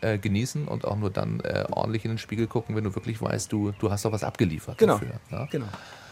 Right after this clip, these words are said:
Speaker 1: Dann kam aber erstmal doch wieder nur Schule für dich.
Speaker 2: Ja.
Speaker 1: Also dann war wir erstmal vorbei wieder mit diesem, äh, auf der Bühne stehen, oder
Speaker 2: Ja.
Speaker 1: mehr so im Privaten dann?
Speaker 2: Wobei,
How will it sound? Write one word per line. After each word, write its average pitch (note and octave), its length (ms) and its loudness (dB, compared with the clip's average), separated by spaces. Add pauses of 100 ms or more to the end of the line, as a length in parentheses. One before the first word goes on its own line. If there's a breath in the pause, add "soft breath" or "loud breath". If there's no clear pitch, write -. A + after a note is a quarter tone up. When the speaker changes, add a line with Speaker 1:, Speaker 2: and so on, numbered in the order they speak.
(580 loud breath)
Speaker 1:
Dann F#3 260 8
kam F#3+ 260 10
aber F3+ 140 10
erstmal D#3+ 380 6
doch C3+ 240 8
wieder D3 220 8
nur C3 340 10
Schule G#2 380 4 (120)
für - 180 2
dich. - 300 -2
Speaker 2:
Ja. C#3+ 160 12 (140)
Speaker 1:
Also G2 160 8
dann F#2+ 180 6
war B2 140 6
wir A#2+ 80 6
erstmal B2+ 220 10
vorbei G2 420 8
wieder D2 220 0 (100)
mit D#2+ 220 0
diesem, D#2 300 0 (120)
äh, F2 160 4 (100)
auf F2 140 -2
der F#2 80 6
Bühne E2+ 260 6
stehen, A#2 480 2
oder A#2 100 8
Speaker 2:
Ja. G#3 420 10 (160)
Speaker 1:
mehr G2 140 6
so G2 100 6
im F2 80 6
Privaten E2 480 6
dann? D2+ 240 2 (200)
Speaker 2:
Wobei, C#3+ 760 8